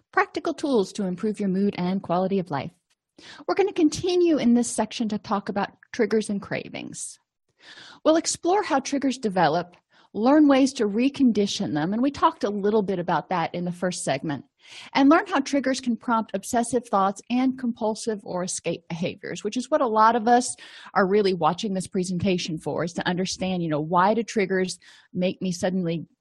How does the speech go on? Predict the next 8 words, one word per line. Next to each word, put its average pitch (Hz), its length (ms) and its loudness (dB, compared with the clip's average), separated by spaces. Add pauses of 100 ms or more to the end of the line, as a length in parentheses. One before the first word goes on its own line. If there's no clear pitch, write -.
(180)
get 185 200 0
depressed 165 600 0
and 160 160 -8
feel 170 180 -2
stuck - 540 -4
in 175 160 -2
that 165 180 -2
depression? 170 600 0